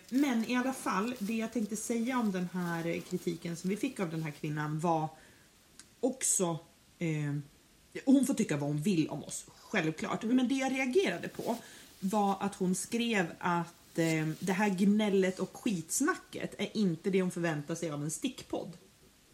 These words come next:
Speaker 1: Och då måste jag bara på riktigt säga en sak. Det här är en podd om föräldraskap, livspussel och handarbete.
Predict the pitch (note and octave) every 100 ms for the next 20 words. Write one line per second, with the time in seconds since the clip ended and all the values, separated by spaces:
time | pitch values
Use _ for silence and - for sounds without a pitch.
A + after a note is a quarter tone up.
0 | - - - - - - - - _ _
1 | _ - - C4+ D4+ D4+ D#4+ - A#3+ G#3
2 | G3 F#3 F#3 - _ _ - - _ _
3 | - A#3+ A#3+ - - B3 - F3+ C#3+ D3
4 | - D3+ - - - - - _ _ _
5 | - - - A3+ G#3+ C4+ C#4 - A3 A#3
6 | C#4+ - G#3+ F#3+ D#3 C3 F3 - G3 F#3+
7 | - - A3 A#3 C4+ A#3 G3+ F#3 G#3 G#3+
8 | - - C#4+ C#4 - - - - _ G3+
9 | A#3 A#3+ A#3 - - - - - - D#4
10 | D4+ - F3 D3 E3 F#3 - - _ _
11 | _ _ _ - - - _ _ - A3+
12 | G#3+ - D3 D3 C#3+ C#3+ - F#2